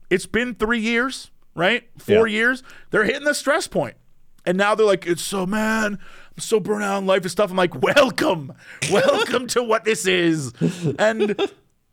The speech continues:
Speaker 1: it's fine to complain, but if, if I made a video where it's like, "Man, streaming is so hard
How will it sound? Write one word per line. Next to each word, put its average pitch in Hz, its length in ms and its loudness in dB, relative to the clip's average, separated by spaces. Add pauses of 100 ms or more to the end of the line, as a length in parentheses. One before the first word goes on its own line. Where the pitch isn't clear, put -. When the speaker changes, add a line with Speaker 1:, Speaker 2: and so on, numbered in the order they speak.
(200)
Speaker 1:
it's 277 220 -2
fine 311 300 2
to 302 80 -4
complain, 156 560 -2 (440)
but 175 560 -2 (1120)
if, 233 260 -2
if 220 240 0
I 269 220 2
made 269 180 -2
a 226 60 2
video 185 220 2
where 160 80 4
it's 156 100 0
like, 143 200 2
"Man, 214 520 0 (200)
streaming 240 420 -2
is 185 100 0
so 214 220 2
hard 180 580 2